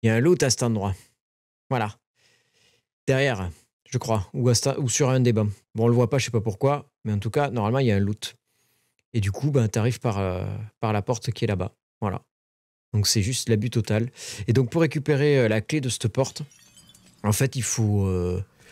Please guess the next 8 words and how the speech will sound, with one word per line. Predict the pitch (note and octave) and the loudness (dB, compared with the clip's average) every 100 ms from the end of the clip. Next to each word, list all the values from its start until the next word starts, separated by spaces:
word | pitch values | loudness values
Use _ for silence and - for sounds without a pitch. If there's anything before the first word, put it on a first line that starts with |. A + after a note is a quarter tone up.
| - - | -20 -6
sur, | - - A#2+ A2 | 0 2 4 4
euh, | G2+ F#2+ F#2 F2+ F2+ F#2+ F#2+ G2+ G#2+ G2 A2 - | 4 4 2 0 -2 -2 -2 -4 -4 -6 -8 -10
plusieurs | - F3+ C3+ D#3 C3+ | -4 0 2 4 6
new | C3 C3 | 6 6
games, | B2 B2+ C#3+ | 4 4 4
récupérer | A#2+ A#2+ A2+ C3 A#2 C3+ C3+ - | 2 2 0 2 4 4 0 -2
un | A2 G#2 G2 G2+ G2+ G#2+ - | -2 0 0 0 2 0 0
coin | D#3 D3 C#3+ | 0 2 0